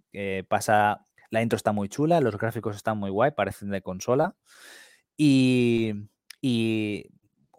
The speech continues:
bueno, hay muchas conversaciones, muchos personajes, está subtitulado al castellano, quiero decir, se nota que hay dinero ahí, ¿vale? Entonces, lo voy a jugar para ver si pasadas estas primeras misiones donde te explican qué está pasando y qué haces tú ahí,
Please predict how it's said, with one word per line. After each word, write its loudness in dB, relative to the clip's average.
bueno, -2
hay 0
muchas -2
conversaciones, -2
muchos -4
personajes, -2
está -6
subtitulado -6
al -2
castellano, -2
quiero 2
decir, -4
se -6
nota 4
que 6
hay 8
dinero 0
ahí, -2
¿vale? -4
Entonces, -4
lo 0
voy 8
a 8
jugar 6
para 4
ver 2
si -10
pasadas -2
estas -8
primeras -4
misiones -6
donde 0
te -2
explican -2
qué 2
está 4
pasando 2
y -4
qué 2
haces -2
tú 2
ahí, 0